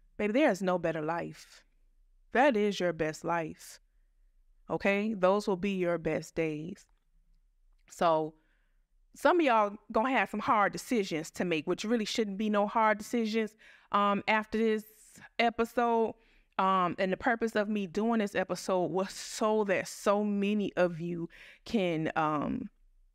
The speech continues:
heal. I wanna see you grow and understand this.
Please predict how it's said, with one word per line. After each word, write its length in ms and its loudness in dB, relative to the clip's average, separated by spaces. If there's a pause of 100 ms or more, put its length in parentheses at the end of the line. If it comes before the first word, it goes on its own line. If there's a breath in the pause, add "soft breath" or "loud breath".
(240)
heal. 460 -2 (1600 soft breath)
I 120 4
wanna 360 4
see 640 -2
you 440 -4 (160)
grow 520 -2 (840)
and 180 -2
understand 840 0
this. 540 -6